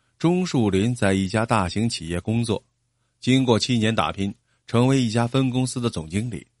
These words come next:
这天，钟树林出门办事，透过车窗看到一个熟悉的身影，正是他的初中同学刘义涛。往事在钟树林的脑海中浮现：刘义涛是自己的初中同学，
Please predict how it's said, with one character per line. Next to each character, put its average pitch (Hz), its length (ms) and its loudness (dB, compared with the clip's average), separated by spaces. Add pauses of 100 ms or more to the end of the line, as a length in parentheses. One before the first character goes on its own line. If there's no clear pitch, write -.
(360)
这 104 160 4
天， 95 280 2 (320)
钟 160 240 0
树 117 200 2
林 104 180 2
出 123 180 -2
门 113 160 2
办 110 160 -2
事， 95 240 -6 (540)
透 175 260 4
过 143 160 0
车 147 220 0
窗 139 340 4 (140)
看 127 160 0
到 107 100 2
一 104 140 -4
个 117 80 0
熟 98 260 -4
悉 120 140 -4
的 80 80 -2
身 117 220 -2
影， 95 120 -4 (480)
正 170 240 4
是 123 160 2
他 123 140 0
的 110 80 0
初 127 220 -2
中 123 120 2
同 113 240 -2
学 104 280 -4 (240)
刘 95 260 0
义 113 140 -8
涛。 123 280 -4 (1300)
往 147 260 4
事 165 280 0
在 139 160 4
钟 160 200 -2
树 139 220 0
林 123 160 2
的 143 80 -2
脑 127 240 2
海 92 160 -4
中 107 160 -2
浮 110 220 -4
现： 95 360 -4 (200)
刘 123 280 2
义 123 140 -2
涛 120 380 -6
是 - 180 -6
自 123 220 -2
己 - 120 -16
的 - 80 -18
初 120 200 -4
中 120 120 -2
同 120 180 -4
学， 95 280 -8